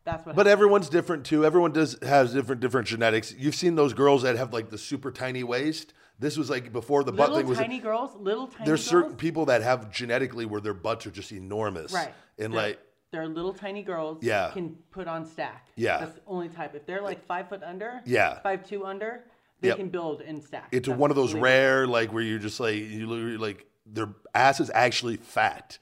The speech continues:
Speaker 1: Yeah.
Speaker 2: but the rest of them is lean. It's cra-, all their fat goes straight to the ass. Like,
Speaker 1: Right.
Speaker 2: they get that procedure done naturally.
Speaker 1: Yes.
Speaker 2: But it's, um,
Speaker 1: That's why I said eighty percent. Eighty percent.
Speaker 2: You think that's a, is that a
Speaker 1: Accurate.
Speaker 2: um,
Speaker 1: Between,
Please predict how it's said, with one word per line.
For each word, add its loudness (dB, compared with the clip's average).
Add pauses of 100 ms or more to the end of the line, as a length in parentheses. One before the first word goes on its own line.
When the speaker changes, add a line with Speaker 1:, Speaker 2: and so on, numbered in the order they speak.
Speaker 1:
Yeah. -8
Speaker 2:
but -4
the -4
rest 0
of -8
them -4
is -8
lean. -8
It's -14
cra-, -2
all 4
their 2
fat 0
goes -8
straight -6
to -12
the -6
ass. -8
Like, -6
Speaker 1:
Right. -16 (300)
Speaker 2:
they -2
get -4
that 0
procedure -8
done -4
naturally. -8
Speaker 1:
Yes. -14 (340)
Speaker 2:
But 0
it's, -6
um, 0 (100)
Speaker 1:
That's -16
why -6
I -8
said -10
eighty -8
percent. -16 (520)
Eighty -10
percent. -14
Speaker 2:
You -6
think -4
that's 0
a, -4
is -8
that -4
a -4 (140)
Speaker 1:
Accurate. -8
Speaker 2:
um, -6
Speaker 1:
Between, -12